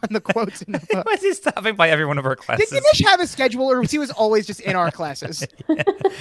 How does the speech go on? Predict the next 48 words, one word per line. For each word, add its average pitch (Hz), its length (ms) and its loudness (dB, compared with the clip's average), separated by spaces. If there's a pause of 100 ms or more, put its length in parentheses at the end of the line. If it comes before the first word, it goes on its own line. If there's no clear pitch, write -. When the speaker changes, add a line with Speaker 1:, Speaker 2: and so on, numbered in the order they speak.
(200)
Speaker 2:
He 185 80 4
liked 294 160 4
our 247 120 4
classes, 170 300 4
Speaker 1:
Not 147 100 10
Speaker 2:
our 151 40 8
Speaker 1:
his 147 80 6
Speaker 2:
schedule 151 260 6
Speaker 1:
name. 117 60 4
Speaker 2:
a 113 40 6
lot 117 120 6
more 110 140 2
than 98 100 -6
his. 95 400 -4
He 120 60 -6
showed 220 140 -4
his 175 120 -4
been 147 140 -2
in 135 80 -2
Speaker 1:
I 113 60 2
don't 113 80 -2
know 101 80 2
if 101 60 2
Speaker 2:
honors 104 160 2
Speaker 1:
you 95 60 0
had, 110 180 4
Speaker 2:
A 117 60 -4
Ps. - 160 -18 (1000)
Speaker 1:
I - 40 -10
don't 359 60 -10
know 311 80 4
if 302 100 0
you 247 100 -2
had 190 360 -2
Miss 190 220 -6
Woe, 165 200 -2
but 165 120 -2
at 165 60 -6
the 175 80 -2
end 185 100 -4
of 196 60 -4
the 175 60 -4
year, 165 220 -2
you, 170 180 -4
like, 151 280 -6 (180)
write 170 160 0
your 170 120 -4
name 151 340 -6